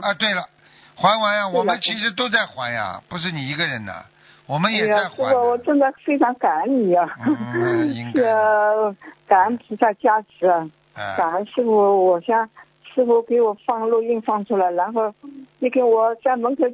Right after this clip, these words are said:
Speaker 2: 出来，我现在莫名其妙，哟，师父出来了，跟师父握手，我就，
Speaker 1: <laughs>
Speaker 2: 哎呀，我还想师父还是有缘分的嘛。
Speaker 1: <laughs>
Speaker 2: 师父啊。
Speaker 1: 好好努力啊。
Speaker 2: 嗯。
Speaker 1: 嗯，
Speaker 2: 好好努力。
Speaker 1: 好好努力。好。
Speaker 2: 那你给我开始，开始我几句话，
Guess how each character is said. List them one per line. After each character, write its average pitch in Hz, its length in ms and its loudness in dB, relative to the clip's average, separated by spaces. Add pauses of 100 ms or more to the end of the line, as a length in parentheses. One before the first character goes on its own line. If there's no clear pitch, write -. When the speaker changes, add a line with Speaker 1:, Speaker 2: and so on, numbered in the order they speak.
(120)
Speaker 2:
出 311 140 2
来， 269 100 4
我 247 200 2
现 269 140 -20
在 311 120 0
莫 240 260 -2
名 233 220 -2
其 - 160 -12
妙， 226 120 -2
哟， - 80 -2 (320)
师 - 120 -4
父 330 140 -2
出 359 180 0
来 240 160 2
了， 220 320 0
跟 233 140 -4
师 - 100 -20
父 220 220 2
握 208 160 0
手， - 140 -8
我 147 60 -4
就， 143 280 -4
Speaker 1:
<laughs> - 100 -12
Speaker 2:
哎 175 80 -2
呀， 143 260 -2
我 165 80 -6
还 202 160 -2
想 214 160 -2
师 247 180 -4
父 220 120 -2
还 208 140 -2
是 240 160 -8
有 180 180 0
缘 190 340 -4
分 226 220 -2
的 202 80 -4
嘛。 175 300 -4
Speaker 1:
<laughs> 226 920 -12
Speaker 2:
师 226 100 2
父 208 100 0
啊。 185 260 2
Speaker 1:
好 - 0 -
好 156 160 -4
努 135 200 -10
力 135 200 -6
啊。 123 360 -2
Speaker 2:
嗯。 180 160 -12 (200)
Speaker 1:
嗯， 143 80 -16
Speaker 2:
好 - 120 -12
好 - 20 -12
努 - 20 -10
力。 - 0 -
Speaker 1:
好 185 80 -4
好 202 180 0
努 175 220 -2
力。 165 160 -2
好。 - 460 -8
Speaker 2:
那 294 120 0
你 277 120 -4
给 320 100 -2
我 285 160 4
开 359 240 -2
始， 269 140 -2
开 247 200 0
始 247 140 0
我 202 160 2
几 185 200 -10
句 208 160 2
话， 208 100 2